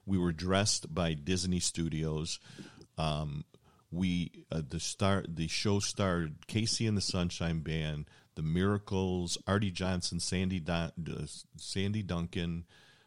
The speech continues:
um, Miracles. Uh, I don't know if Smokey was still with them at that time, but, um, The Miracles were there. Casey was there.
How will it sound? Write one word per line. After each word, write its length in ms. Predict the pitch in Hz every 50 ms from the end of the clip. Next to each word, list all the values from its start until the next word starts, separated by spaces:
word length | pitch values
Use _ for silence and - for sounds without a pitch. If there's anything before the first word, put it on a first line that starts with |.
| _ _ _ -
um, 600 | 85 82 80 78 76 76 76 76 73 73 73 - - _ _ - - - _ _ _ _ - - _ _ - 76 73 - - - _ -
Miracles. 800 | 73 78 82 90 98 104 98 - - 101 95 90 85 - - 85 82
Uh, 180 | 78 78 76 - -
I 80 | - 85
don't 120 | 98 104
know 80 | 95 85
if 60 | -
Smokey 360 | - - 92 85 80 - 76
was 140 | 73 73 69
still 420 | - - - 82 78 78 78 73 - - -
with 180 | 82 82 78 -
them 180 | - 76 73
at 140 | 71 71 -
that 160 | 71 69 -
time, 320 | - - 80 73 73 69 71
but, 220 | 69 76 69 69 - - -
um, 380 | 76 76 76 73 71 69 73 - -
The 80 | - 78
Miracles 440 | 82 92 92 - - 98 87 80
were 100 | 85 87
there. 460 | 80 76 87 85 85 85 85 85 85 - - - _ _ _ _ _ _ _
Casey 400 | - 95 90 87 - - - 87
was 180 | 78 82 80 73
there. 160 | 85 80 78